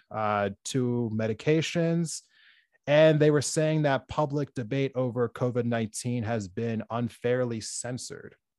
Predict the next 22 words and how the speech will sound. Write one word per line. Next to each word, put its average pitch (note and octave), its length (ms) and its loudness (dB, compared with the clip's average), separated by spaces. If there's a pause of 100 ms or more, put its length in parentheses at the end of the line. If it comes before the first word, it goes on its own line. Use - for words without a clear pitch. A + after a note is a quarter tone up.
(1040)
So, C#3 360 2 (2500)
is D3+ 200 4
it F3 60 10
okay D#3+ 340 8
to C#3+ 100 6
have B2 260 4
conversations A2+ 840 -2
like G2 300 0
that G2 340 2 (120)
on G#2 220 -2
a F#2+ 140 -4
podcast G2+ 880 -2
where F2+ 560 -6
millions G2+ 580 -2
of F#2+ 160 -6
people F#2+ 320 -8
are F#2 120 -10
going F2+ 360 -6
to - 120 -12
be F#2 180 -10
tuning F#2 500 -10
in? F2+ 420 -14